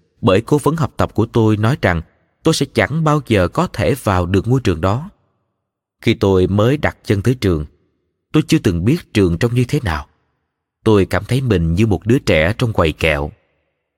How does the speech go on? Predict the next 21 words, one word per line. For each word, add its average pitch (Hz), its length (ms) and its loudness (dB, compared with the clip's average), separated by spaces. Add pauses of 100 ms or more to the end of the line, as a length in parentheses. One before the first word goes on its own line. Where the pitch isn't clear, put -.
(280)
Tôi 135 140 4
bị 90 240 0
choáng 143 280 0
ngợp 104 280 0
bởi 92 120 2
tất - 360 -4
cả 87 160 -2
các 190 200 -4
cơ 131 140 0
hội 80 380 0
mà 90 140 -2
tôi 113 160 0
được 98 260 -2
tiếp 135 100 0
xúc 170 260 -4 (500)
và 80 280 0
tôi 107 180 -2
muốn 131 220 0
làm 80 260 -2
mọi 80 280 0
thứ. 113 260 0